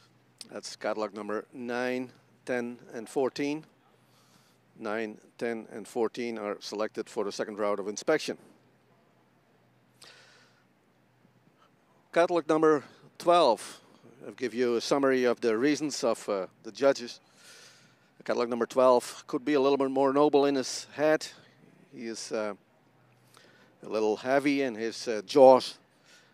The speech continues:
a little heavy in his, uh, head-neck connection. He would like to see him a little bit more built uphill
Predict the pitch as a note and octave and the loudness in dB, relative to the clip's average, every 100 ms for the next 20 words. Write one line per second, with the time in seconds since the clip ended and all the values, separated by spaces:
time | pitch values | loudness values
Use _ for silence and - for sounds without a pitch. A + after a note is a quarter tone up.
0 | - B2+ B2 C#3+ D3+ D3+ C#3+ A2 A2 G#2 | -8 -4 -2 0 0 0 -2 -4 -6 -8
1 | B2 G#2 B2+ A#2 B2+ B2+ C3 A#2+ B2 B2+ | -8 -6 -4 -4 -4 -6 -4 -4 -6 -10
2 | A#2 _ _ _ _ _ C3 D3+ D3+ D#3 | -16 _ _ _ _ _ -16 -6 -4 -4
3 | D#3 C#3+ A#2+ - E3+ D3 C3+ D3 C#3 C3+ | -2 -4 -4 -2 0 4 4 4 4 2
4 | C#3 C#3+ C3+ - - D#3 E3 D#3+ E3 D3 | 4 4 4 2 4 4 6 4 4 2
5 | D3 D3+ | 0 -2